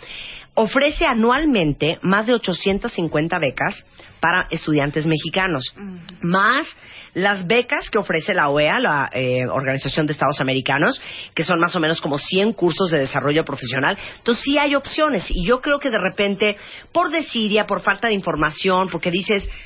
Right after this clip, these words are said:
Speaker 1: "Es que no sé ni por dónde empezar",
Speaker 2: <laughs>
Speaker 1: acabas no yéndote a estudiar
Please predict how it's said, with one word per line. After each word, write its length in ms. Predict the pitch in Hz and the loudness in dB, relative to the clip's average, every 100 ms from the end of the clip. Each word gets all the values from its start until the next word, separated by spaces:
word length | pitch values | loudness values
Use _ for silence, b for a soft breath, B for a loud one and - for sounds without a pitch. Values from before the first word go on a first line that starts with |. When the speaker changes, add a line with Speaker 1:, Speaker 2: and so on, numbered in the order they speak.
| B B - | B B -6
Speaker 1:
"Es 120 | 240 | 0
que 100 | 359 | 0
no 60 | |
sé 120 | 359 359 | 2 2
ni 100 | 302 | 2
por 180 | 254 | 2
dónde 240 | 233 269 294 | 4 4 2
empezar", 560 | 220 214 175 143 - - - | 0 -4 0 2 2 0 -10
Speaker 2:
<laughs> 480 | 254 - 277 - 349 | -12 -10 -10 -10 -4
Speaker 1:
acabas 400 | 214 214 285 339 | -2 2 2 2
no 140 | 285 | 2
yéndote 720 | 302 294 262 240 226 208 220 - | 2 4 4 2 2 2 0 0
a 120 | 185 | -2
estudiar 520 | 190 240 208 208 202 | 0 -2 2 4 4